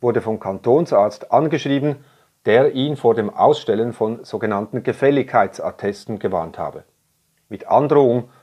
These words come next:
von Bußen und Gefängnis. Auch unsere Leserin, der Hausarzt und der Psychiater wollen aus Angst anonym bleiben. Wenn das alle tun, werden die Man in Black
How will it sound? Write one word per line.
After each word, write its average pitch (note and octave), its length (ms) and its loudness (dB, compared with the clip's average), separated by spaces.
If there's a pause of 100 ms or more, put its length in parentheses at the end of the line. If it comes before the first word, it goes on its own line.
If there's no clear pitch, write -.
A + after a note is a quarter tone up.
von A2+ 260 -4
Bußen G2+ 380 -6
und F#2 220 -14
Gefängnis. D2+ 580 -8 (1200)
Auch A#2 240 2
unsere A2+ 340 2
Leserin, A#2+ 540 2 (240)
der F#2+ 140 -2
Hausarzt G#2+ 520 2
und C#3+ 220 -4
der C3 80 4
Psychiater A2 720 0 (280)
wollen G2+ 280 -2
aus A2+ 260 0
Angst G#2+ 560 -6
anonym A#2 460 0
bleiben. F2 400 0 (1000)
Wenn F2 200 -8
das C3 160 2
alle C3+ 300 4
tun, B2 380 2 (280)
werden G2+ 260 0
die G2 140 -6
Man A2+ 260 0
in A#2+ 220 -4
Black G2+ 340 -4